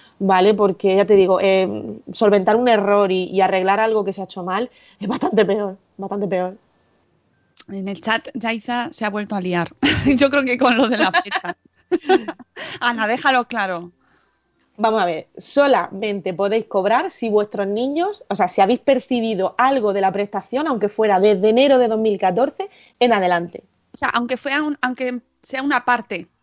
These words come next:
Speaker 1: Sí, sí, aunque sea una parte.
Speaker 2: Esa
Speaker 1: Aunque sea un
Speaker 2: parte es
Speaker 1: mes,
Speaker 2: la que
Speaker 1: aunque
Speaker 2: tú
Speaker 1: solo sea un
Speaker 2: puedes re-,
Speaker 1: mes.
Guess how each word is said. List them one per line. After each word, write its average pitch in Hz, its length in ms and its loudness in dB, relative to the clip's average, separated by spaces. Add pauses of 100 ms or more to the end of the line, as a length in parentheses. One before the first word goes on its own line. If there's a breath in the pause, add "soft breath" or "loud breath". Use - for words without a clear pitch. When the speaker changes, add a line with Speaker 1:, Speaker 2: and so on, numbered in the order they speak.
Speaker 1:
Sí, 214 460 -2
sí, 226 240 -2
aunque 196 180 -2
sea 247 120 2
una 269 140 2
parte. 170 360 -4 (200)
Speaker 2:
Esa 226 240 0
Speaker 1:
Aunque 233 120 0
sea 285 100 4
un 370 120 4
Speaker 2:
parte 262 60 0
es 202 60 -2
Speaker 1:
mes, 170 80 -4
Speaker 2:
la 311 60 0
que 277 80 -2
Speaker 1:
aunque 247 160 0
Speaker 2:
tú - 20 -6
Speaker 1:
solo 302 180 0
sea 277 100 -6
un 294 40 -2
Speaker 2:
puedes 277 160 -2
re-, 247 140 -4
Speaker 1:
mes. 175 100 -18